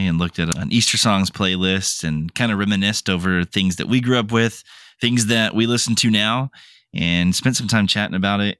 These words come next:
And, uh, yeah, we're gonna talk about a few of our favorites of those songs, whether it's one that we grew up with or one that we really are listening to a lot now.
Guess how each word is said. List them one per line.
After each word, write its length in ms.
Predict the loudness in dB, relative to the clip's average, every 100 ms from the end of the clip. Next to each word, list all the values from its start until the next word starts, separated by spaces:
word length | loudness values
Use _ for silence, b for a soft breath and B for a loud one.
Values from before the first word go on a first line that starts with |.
| -2
And, 520 | 0 2 2 2 0
uh, 60 |
yeah, 120 | 0 -2
we're 120 | -4
gonna 140 | -4
talk 140 | -6 -2
about 160 | 0
a 60 | -2
few 240 | 0 2 2
of 180 | -2 -8 b b b -6
our 140 | -4
favorites 720 | -4 -2 -2 0 0 -2 -4 -6 -4
of 80 |
those 180 | 0 0
songs, 300 | 2 0 0
whether 160 | 0 -2
it's 120 | -2
one 140 | 0
that 80 | 0
we 100 | 0
grew 160 | -2 -2
up 140 | 0
with 240 | 0 -2 -2
or 380 | -2 -2 -4 -8
one 240 | -4 0 0
that 140 | 0
we 180 | 0 0
really 340 | 0 0 -2 -2
are 80 | -2
listening 320 | -2 -2 -2
to 120 | 0
a 40 |
lot 200 | 0 0
now. 340 | 0 0 0